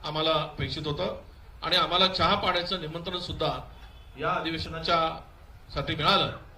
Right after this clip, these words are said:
आम्ही बहिष्कार घालण्याचा निर्णय घेत असताना कायदा सुव्यवस्था पूर्णतः उद्ध्वस्त झालेली आहे.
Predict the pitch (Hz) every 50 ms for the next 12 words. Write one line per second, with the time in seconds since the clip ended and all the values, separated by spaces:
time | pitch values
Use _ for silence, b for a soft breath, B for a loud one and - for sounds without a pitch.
0 | - - - - - - - - - 156 170 190 196 185 151 139 - - - -
1 | 190 196 190 185 175 175 175 180 180 185 190 175 175 170 170 170 196 196 185 170
2 | 170 170 151 - - 160 160 165 190 226 233 - - - - - - - - -
3 | - - - - - - - - - - 123 127 147 160 175 196 220 220 - 208
4 | 202 202 202 185 180 - - 143 120 - - - - - - - - - - -
5 | 151 160 - 175 185 180 180 175 180 185 196 208 - - - - - - - -
6 | - - - - - - - - - - 147 147 165 190 190 - - 180 160 151
7 | 139 135 135 127 117 117